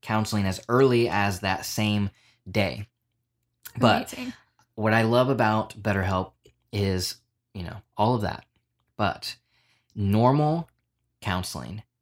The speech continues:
Speaker 1: can cost you a hundred and fifty to two hundred and fifty dollars a session. And BetterHelp is as affordable as thirty-five dollars a week,
Speaker 2: Mm.
Speaker 1: and you get unlimited access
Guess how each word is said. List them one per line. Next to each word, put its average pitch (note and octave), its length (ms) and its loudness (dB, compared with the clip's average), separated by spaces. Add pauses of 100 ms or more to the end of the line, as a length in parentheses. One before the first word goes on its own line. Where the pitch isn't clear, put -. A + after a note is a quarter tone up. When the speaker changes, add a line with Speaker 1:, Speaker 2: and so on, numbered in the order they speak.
(120)
Speaker 1:
can G2+ 140 -4
cost F#2 360 -4
you F2 340 -4 (100)
a G2+ 100 -8
hundred B2+ 380 0
and A2+ 140 -2
fifty G2+ 440 -2
to G2+ 100 -8
two A2 220 -2
hundred G2+ 200 2
and F2 120 -4
fifty G2 200 -4
dollars F2+ 560 -2
a F2+ 80 -8
session. F#2 640 -4 (340)
And F#2+ 140 0
BetterHelp G#2+ 460 2
is G2 180 -4
as F#2 180 -2
affordable G2+ 680 -2
as F#2+ 240 0
thirty-five G2+ 580 0
dollars F2+ 420 -2 (200)
a F#2+ 80 -6
week, F#2 480 -4 (100)
Speaker 2:
Mm. A3 140 -4
Speaker 1:
and G2+ 100 2
you G2 80 2
get G3 340 -2
unlimited G#2+ 1000 0
access G2+ 720 -4